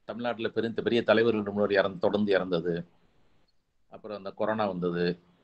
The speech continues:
அப்புறம் வந்து பணம் மதிப்புல இருந்து போனது. இதெல்லாம் வந்த பின்னால பாத்தீங்கன்னா எதுக்கெடுத்தாலுமே வந்து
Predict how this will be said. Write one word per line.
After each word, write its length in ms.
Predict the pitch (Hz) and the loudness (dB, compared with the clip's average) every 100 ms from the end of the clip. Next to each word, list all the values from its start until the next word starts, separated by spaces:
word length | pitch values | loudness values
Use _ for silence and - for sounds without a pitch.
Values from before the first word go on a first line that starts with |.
| _ _ _ _ _ | _ _ _ _ _
அப்புறம் 320 | 95 101 98 | -20 -16 -16
வந்து 480 | 92 92 98 92 92 92 90 95 | -14 -8 -6 -6 -6 -10 -6 2
பணம் 320 | 104 117 104 | 2 4 2
மதிப்புல 260 | 104 104 | 2 4
இருந்து 260 | 104 95 95 | 4 4 2
போனது. 500 | 90 87 82 87 - _ - | 2 2 0 -2 -4 _ -4
இதெல்லாம் 260 | 95 120 | 2 4
வந்த 200 | 110 113 113 | 4 4 2
பின்னால 160 | 110 95 | 2 2
பாத்தீங்கன்னா 380 | 92 110 110 | 2 2 4
எதுக்கெடுத்தாலுமே 760 | 95 135 143 139 143 139 143 143 | 8 10 10 12 10 10 4 2
வந்து 420 | 120 135 127 | 2 2 4